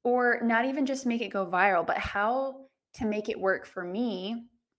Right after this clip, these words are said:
and reach the goals that I wanted to reach.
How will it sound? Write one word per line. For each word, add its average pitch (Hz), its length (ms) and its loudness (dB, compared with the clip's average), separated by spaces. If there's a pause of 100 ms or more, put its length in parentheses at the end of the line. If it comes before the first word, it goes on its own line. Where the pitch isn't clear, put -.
(580)
and 196 120 -6
reach 196 300 -6
the 196 80 -6
goals 185 320 -4
that 185 180 -2
I 196 180 4
wanted 175 280 -2
to - 120 -10
reach. - 440 -10